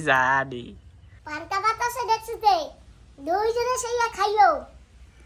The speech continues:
Speaker 2: জল দিয়ে ধুয়ে দিছি বড় এক ডেকচিতে।
Speaker 1: ও দিদা, ঠিক আছে, তুমি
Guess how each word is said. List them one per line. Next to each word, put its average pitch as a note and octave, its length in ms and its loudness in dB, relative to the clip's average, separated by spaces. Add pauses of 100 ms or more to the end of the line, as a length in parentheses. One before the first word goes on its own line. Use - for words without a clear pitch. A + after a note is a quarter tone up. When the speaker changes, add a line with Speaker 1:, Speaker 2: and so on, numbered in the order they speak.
(300)
Speaker 2:
জল E4 260 0
দিয়ে G#4 220 8
ধুয়ে F#4 260 -6
দিছি F#4 180 -8 (120)
বড় F4 180 2 (140)
এক G4 160 -4
ডেকচিতে। F4 460 -2 (1080)
Speaker 1:
ও - 20 -14 (100)
দিদা, A#2+ 200 -6 (920)
ঠিক F3 160 -8
আছে, E3+ 140 -6
তুমি E3+ 180 0